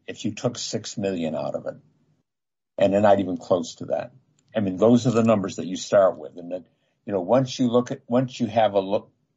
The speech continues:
in the, the numbers before World War Two and after World War Two, you look at those numbers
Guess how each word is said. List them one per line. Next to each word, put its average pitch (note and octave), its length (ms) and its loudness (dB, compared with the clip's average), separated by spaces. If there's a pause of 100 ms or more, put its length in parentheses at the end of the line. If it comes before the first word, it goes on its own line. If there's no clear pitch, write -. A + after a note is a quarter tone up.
(120)
in G2 180 -6
the, F#2+ 140 -8 (440)
the G#2 140 0
numbers G#2+ 600 4 (720)
before B2 480 4
World A#2 280 2
War A2 200 -2
Two G2 520 -8 (560)
and F#2 220 -8
after A2 400 2
World F2+ 300 -2
War D#2+ 260 -4
Two, - 380 -14 (2000)
you A#2 120 6
look B2 220 4
at C3+ 100 0
those A#2 260 2
numbers G2 640 0